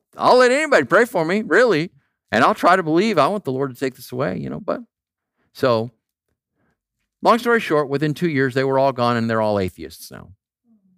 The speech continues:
It's sad. It's very sad, because they were very, very nice young men. They were very, they were very emotional. Um,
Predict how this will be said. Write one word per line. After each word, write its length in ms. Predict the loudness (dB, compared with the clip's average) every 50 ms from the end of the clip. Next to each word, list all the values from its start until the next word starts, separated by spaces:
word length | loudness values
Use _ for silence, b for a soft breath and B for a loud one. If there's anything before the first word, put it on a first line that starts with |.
| _ _ _ _ _ _ _ _ _ _ _ _ _ _ _ _ _ _ _ _ _ _ _ _ _ _ _ _ _ _ _ _ _ _ _ -4
It's 140 | -2 -2 0
sad. 420 | 0 0 0 0 -4 -8 -12 _ _ _ _ _ _ _ _ _ _ -8
It's 120 | -8 -6
very 260 | -2 2 2 2 2 2
sad, 360 | 0 0 0 0 -2 -6 -8
because 200 | -8 -6 -4 -2
they 80 | -2
were 120 | -2 -2 -2
very, 280 | 0 0 0 0 0
very 240 | 0 0 -2 -2 0
nice 320 | -2 -2 -4 -4 -6 -6 -8
young 160 | -8 -6 -6
men. 280 | -6 -6 -6 -8 -10 -14 _ _ _ _ _ _ -2
They 120 | -2 -2
were 120 | -2 -2
very, 520 | -4 -2 0 0 2 2 0 -2 -4 -8 -16 -20 _ _ _ _ _ _ _ _ _ _ _ _
they 60 | -2 -2
were 60 | 0
very 200 | 2 2 2 2
emotional. 640 | 2 0 0 -2 -2 -4 -8 -10 -8 -8 -10 -12 _ _ _ _ _ _ _ _ _ _ _ _ _ _ _ _ _ _
Um, 540 | -2 0 0 0 0 0 -2 -4 -8 -12 -14